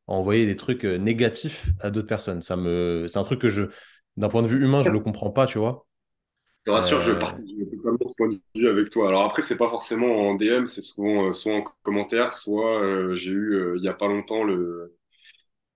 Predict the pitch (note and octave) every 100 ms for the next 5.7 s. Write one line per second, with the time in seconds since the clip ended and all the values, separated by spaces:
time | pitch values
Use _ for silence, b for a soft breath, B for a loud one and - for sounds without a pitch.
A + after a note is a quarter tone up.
0 | - F2 F2 G2 A2+ A2 F#2+ F#2 F#2+ F#2+
1 | G2 G2+ G2+ G2 A2 A2 A#2 G#2 F#2 G2
2 | G#2 G2+ - _ - F#2 F2+ G2 F#2+ F#2+
3 | F2 F2+ F2+ F2+ E2 - _ E2+ F2 F2+
4 | F2 G2 G2+ A2+ A#2 G2 F2 F2 F#2 F2+
5 | F2 - G2+ G2+ G2 G#2+ B2